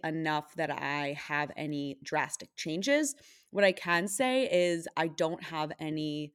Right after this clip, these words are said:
downsides. I haven't found any downsides to taking it, so there's no reason not to use it because it's really only gonna benefit you,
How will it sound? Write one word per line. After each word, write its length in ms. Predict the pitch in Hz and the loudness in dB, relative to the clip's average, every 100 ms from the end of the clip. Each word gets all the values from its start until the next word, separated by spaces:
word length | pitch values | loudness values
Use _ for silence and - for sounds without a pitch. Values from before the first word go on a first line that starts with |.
| _ | _
downsides. 840 | 165 151 143 175 175 196 220 214 - | 2 2 2 2 4 4 0 -4 -2
I 60 | 160 | -2
haven't 280 | 165 175 170 | 0 -2 0
found 160 | 180 | 0
any 160 | 170 151 | 0 -2
downsides 540 | 147 147 - 214 220 | -4 -6 -4 -4 -4
to 80 | - | -4
taking 300 | 247 269 277 | -2 2 2
it, 120 | 269 | 2
so 380 | - 170 156 147 | 0 2 2 0
there's 180 | 147 151 | -4 -4
no 120 | 160 | -2
reason 300 | 151 151 143 | -2 -2 -2
not 200 | 143 139 | -4 -4
to 60 | 208 | -2
use 220 | 220 220 | -2 0
it 140 | 247 240 | -2 -2
because 640 | 156 - 151 151 147 - - | -8 -4 -2 -2 -4 -8 -8
it's 160 | - | -6
really 200 | 147 127 | -2 -2
only 160 | 123 123 | -2 -6
gonna 180 | 127 135 | -8 -8
benefit 360 | 127 151 233 | -6 -6 -2
you, 300 | 254 277 277 | 2 4 2